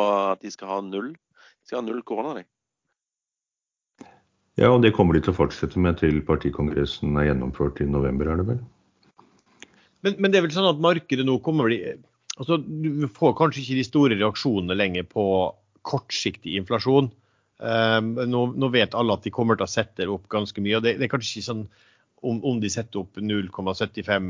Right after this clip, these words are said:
Speaker 3: eller om de setter opp en prosent, det spiller vel egentlig ikke så veldig stor rolle nå sånn kortsiktig. Nå begynner det å bli sånn mer om, kommer dette til å medføre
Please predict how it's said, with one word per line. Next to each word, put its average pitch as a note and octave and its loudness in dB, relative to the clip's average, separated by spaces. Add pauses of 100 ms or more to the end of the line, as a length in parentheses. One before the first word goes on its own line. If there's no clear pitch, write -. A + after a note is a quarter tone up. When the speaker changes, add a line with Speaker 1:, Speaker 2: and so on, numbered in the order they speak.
Speaker 3:
eller F#2 0
om F#2+ -8
de F#2 -8
setter G2 -10
opp - -20
en F#2+ -10
prosent, G2 -12
det A2 -14
spiller A2+ 0
vel F2 -8
egentlig G2 -4
ikke F#2 -14
så G2+ -6
veldig F#2+ -4 (240)
stor F#2 -8 (420)
rolle G#2+ 2 (600)
nå G#2+ 0 (100)
sånn G2+ -6 (100)
kortsiktig. - -6
Nå B2 -4
begynner C3 2
det G#2 0
å G#2+ -2
bli G#2+ 0
sånn A2 -2 (1120)
mer A2+ -2
om, G#2+ -2 (160)
kommer B2+ 0
dette A#2+ 2
til G#2 -4
å A2+ 0
medføre G2+ 0